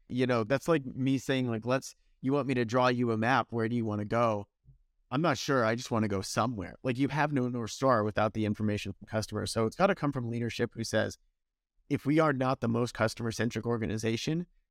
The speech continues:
with specificity of who, what problem we solve, and how we're uniquely qualified to do so, and if we are not closer to our customers than everyone else, we are going to lose to the people that are."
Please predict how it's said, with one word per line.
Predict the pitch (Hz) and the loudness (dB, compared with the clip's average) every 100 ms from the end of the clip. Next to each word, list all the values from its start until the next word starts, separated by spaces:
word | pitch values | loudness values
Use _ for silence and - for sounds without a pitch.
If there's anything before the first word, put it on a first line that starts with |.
| _ _ | _ _
with | 123 117 | -4 -4
specificity | - - 135 - 139 139 120 113 | -2 0 0 0 0 0 2 0
of | 104 | -2
who, | - 143 151 208 - _ _ _ _ _ _ _ - | -4 -2 -2 -6 -12 _ _ _ _ _ _ _ -2
what | 135 - | 0 2
problem | 147 135 135 | 2 2 2
we | 131 | 0
solve, | 139 131 160 - | 2 4 2 -2
and | 113 | 0
how | 127 | 2
we're | 127 123 | 4 4
uniquely | 127 120 127 | 2 0 -2
qualified | - 123 120 131 | 2 2 2 0
to | 120 | -2
do | 120 120 | -2 -2
so, | 135 151 | 0 0
and | 123 | 0
if | - | -2
we | 120 131 | 0 2
are | 131 | 4
not | 123 - | 2 0
closer | - 117 - | -2 -2 0
to | 123 | 0
our | 113 | 0
customers | - 123 139 113 | -2 -2 -2 -2
than | 127 | -2
everyone | 120 117 120 | -2 0 0
else, | 151 - | 0 -2
we | 123 | 0
are | 131 | 2
going | 123 131 139 | 2 0 0
to | 120 | -2
lose | 113 139 135 | 0 0 0
to | - | -4
the | 104 | -8
people | 120 117 | -6 -6
that | 101 | -4
are." | 101 101 - | -4 -4 -8